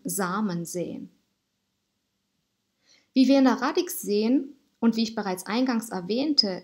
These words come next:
findet der Vollmond in Waage mit dem Mond auf sechzehn Grad Waage und der Sonne im gegenüberliegenden Zeichen Widder statt. Und wann immer die Widder-Waage-Achse angesprochen ist, da geht es um unsere Beziehungen.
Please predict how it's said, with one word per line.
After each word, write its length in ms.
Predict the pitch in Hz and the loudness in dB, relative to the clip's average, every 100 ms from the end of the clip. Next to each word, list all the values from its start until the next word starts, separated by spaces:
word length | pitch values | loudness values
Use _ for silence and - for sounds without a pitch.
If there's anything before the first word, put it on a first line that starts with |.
| _ | _
findet 360 | - 277 302 269 | 2 4 4 0
der 100 | 214 | -4
Vollmond 480 | 214 226 247 247 | -2 0 2 0
in 180 | 202 190 | -2 -4
Waage 460 | 180 190 214 240 240 _ | -4 -4 -4 -4 -6 _
mit 260 | 208 262 262 | 0 0 2
dem 200 | 277 208 | 2 2
Mond 420 | 185 190 214 - - | 0 -2 -4 -6 -8
auf 200 | 196 190 | -8 -6
sechzehn 480 | - 190 - 269 247 | -8 -8 -4 -2 -2
Grad 320 | 208 214 180 | -2 -4 -6
Waage 480 | 185 185 190 220 220 _ _ _ | -6 -6 -4 -6 -6 _ _ _
und 260 | 226 285 285 | 2 4 4
der 120 | 277 | 0
Sonne 440 | 208 190 196 214 214 | 0 -2 -2 -4 -2
im 200 | 214 202 | -2 0
gegenüberliegenden 920 | 196 196 190 214 220 214 220 214 202 | -2 -2 -4 -4 -2 -2 0 0 -2
Zeichen 540 | - 170 170 202 190 | -6 -8 -8 -8 -2
Widder 300 | 226 240 175 | 2 2 0
statt. 480 | - - 165 - - _ _ _ - - | -6 -8 -12 -12 -18 _ _ _ -20 -10
Und 220 | - 240 233 | 2 4 4
wann 180 | 226 | 2
immer 300 | - 349 403 | 0 0 2
die 180 | 285 226 | 2 2
Widder-Waage-Achse 1040 | 254 254 233 214 277 294 247 220 - - | 2 2 0 0 -2 -2 -4 -6 -8 -6
angesprochen 800 | - 311 262 - - 190 180 190 | -2 0 0 -2 -6 -8 -6 -8
ist, 280 | 156 185 - | -6 -8 -8
da 100 | 185 | -10
geht 340 | 180 233 285 277 | -6 -2 0 0
es 180 | 277 | -4
um 140 | - 220 | -2 -2
unsere 360 | 196 208 220 | -2 -4 -4
Beziehungen. 920 | 214 220 - 208 190 175 170 170 - | -6 -6 -6 -6 -6 -6 -10 -12 -14